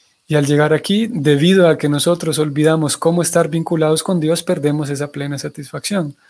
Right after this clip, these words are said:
Por lo tanto, el mundo material, en esta cosmovisión, es un lugar en el cual todo el tiempo encontraremos insatisfacción, enfermedades, incomodidad.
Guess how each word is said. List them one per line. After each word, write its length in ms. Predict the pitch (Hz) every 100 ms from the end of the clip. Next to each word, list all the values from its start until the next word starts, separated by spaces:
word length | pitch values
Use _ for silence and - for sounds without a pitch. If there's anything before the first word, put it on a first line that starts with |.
| _ _ -
Por 140 | 180
lo 120 | 208
tanto, 320 | 208 160 165 170
el 80 |
mundo 280 | 147 156 156
material, 640 | 156 156 156 156 156 196 254
en 220 | 143 135
esta 200 | - 147
cosmovisión, 760 | 156 151 151 156 139 156 165 - _ - - - _ _
es 180 | - -
un 80 | 160
lugar 320 | 156 151 156
en 100 | 156
el 120 | 147
cual 340 | 143 147 151 165 _ _ _ -
todo 140 | 165
el 80 | 160
tiempo 280 | 170 160 160
encontraremos 640 | 156 147 147 147 156 151
insatisfacción, 920 | 160 143 147 147 - 131 - 170 175
enfermedades, 800 | 165 - 147 139 143 170 165 160 156
incomodidad. 720 | 143 143 139 139 160 165